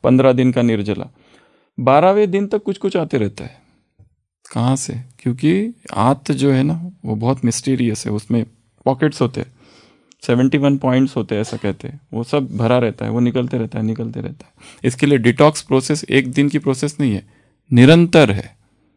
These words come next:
हमारा शरीर शुद्ध होते जाए धीरे, धीरे, धीरे, धीरे। तो constipation की बहुत ज़्यादा चिंता नहीं करनी है। अगर है तो one green juice, second enema, third, हम्म, त्रिफला, आयुर्वेदिक कुछ ये होते हैं, उसका प्रयोग कर सकते हैं,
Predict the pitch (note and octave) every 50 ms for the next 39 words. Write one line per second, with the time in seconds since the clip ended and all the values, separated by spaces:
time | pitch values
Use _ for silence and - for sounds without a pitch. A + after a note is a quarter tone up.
0 | _ _ _ _ _ _ _ _ _ _ - - A2 A2 A#2+ B2 C3 C#3+ D3 -
1 | - C3 B2 C3 C#3+ D3 D3 - - - C3 A#2 G#2+ A#2 A#2 G#2+ F2 - - F2+
2 | F#2 F2+ F#2 - - G#2 F#2 - - - - - - - - - - - - -
3 | - - - - _ - - - - - - - B2 - C3 C3 D3 - - D3+
4 | D3+ D3+ - - E3 D#3+ D3+ A#2+ A2 A#2+ C3 C#3+ B2+ C3 B2+ B2 B2+ B2 - A2+
5 | G#2+ - A2+ G#2+ A2 A2 - A#2+ A2 - - A2+ C3 D#3 - - - - - -
6 | - G#2+ G2+ A2+ A#2 A#2 B2 C3+ D3 - - - _ - G2+ G2 G2+ A#2 B2 B2+
7 | A#2+ G#2+ A2+ B2+ C3 C3+ C3+ C#3+ D3 D#3 - - - - B2 A2+ - - C#3+ D#3
8 | E3+ - _ _ _ _ - - G#2+ A2+ B2+ C3+ D3 D3+ D#3 E3 - _ - -
9 | - _ - - C3+ B2 C3 C3+ C3 - _ _ _ _ _ _ _ _ _ _
10 | _ _ _ _ _ _ _ _ - - - G2 G2 G2 G2 G2 F#2+ F#2+ F#2 F#2+
11 | G2 A2 A2+ - - - - - - B2 B2+ - - C#3 C3+ C#3 C#3 D3 D3+ -
12 | _ _ _ _ _ _ _ _ _ _ - G#2+ A#2 A#2 A#2+ B2 A#2+ B2 B2 B2
13 | - A#2+ A#2 - - A#2+ A#2+ A#2 A2+ G#2+ - - A#2 A2 G#2+ D3 - _ - -
14 | A#2 A2+ - - A#2+ - - G#2+ G#2 G#2 G#2 - G2+ G2 - - F#2+ F2 - -
15 | - F#2+ -